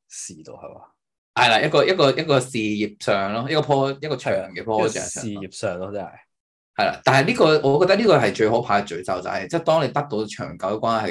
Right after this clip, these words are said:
Speaker 2: 嘅時候，其實你到底係咪都仲係，咁佢呢個關係係咪仲係原本嘅關係？
Speaker 1: 其實呢個真係，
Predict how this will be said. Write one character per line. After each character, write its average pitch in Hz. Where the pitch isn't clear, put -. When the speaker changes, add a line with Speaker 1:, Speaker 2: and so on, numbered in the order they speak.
Speaker 2:
嘅 73
時 -
候， 76
其 -
實 92
你 101
到 127
底 113
係 110
咪 85
都 139
仲 101
係， 85
咁 175
佢 208
呢 170
個 -
關 151
係 117
係 107
咪 87
仲 92
係 90
原 76
本 87
嘅 98
關 92
係？ 90
Speaker 1:
其 135
實 107
呢 120
個 131
真 117
係， 80